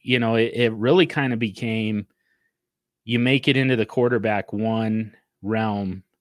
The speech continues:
simply by staying healthy <laughs> for the entire season. You know, the, the, the guys who played sixteen games ended up being, you know, the, the, the top end of the quarterbacks for the most part. So,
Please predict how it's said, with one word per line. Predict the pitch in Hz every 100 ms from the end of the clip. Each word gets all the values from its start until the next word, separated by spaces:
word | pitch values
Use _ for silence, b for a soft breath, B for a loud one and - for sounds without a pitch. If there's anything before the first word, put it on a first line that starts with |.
| _ _ _
simply | - 139 139 127
by | 113 107
staying | - 131 110 95
healthy | 95 98 - 82 - _
<laughs> | -
for | 120
the | 98 139
entire | 131 139 107 98 95
season. | - 104 95 82 78 104 _ _ _ _ _ _ _ _ _ _ _ -
You | 104
know, | 98 98
the, | 101 104 82 82 113
the, | 120 110 104 85
the | 117
guys | 120 113 110
who | 117
played | - 123 113
sixteen | - 143 - - 147 127
games | 98 123 139 120 104 113
ended | 117 113
up | 110 107 78
being, | 123 131 117 104 98 b b b b -
you | 104
know, | 101
the, | 101 95 _
the, | 101 104 98 95 78 _
the | 110
top | 98 107 101 -
end | 101 98
of | 90
the | 90
quarterbacks | - 101 92 85 85 -
for | - 87
the | 92
most | 87 80 -
part. | 87 80 80 -
So, | - 92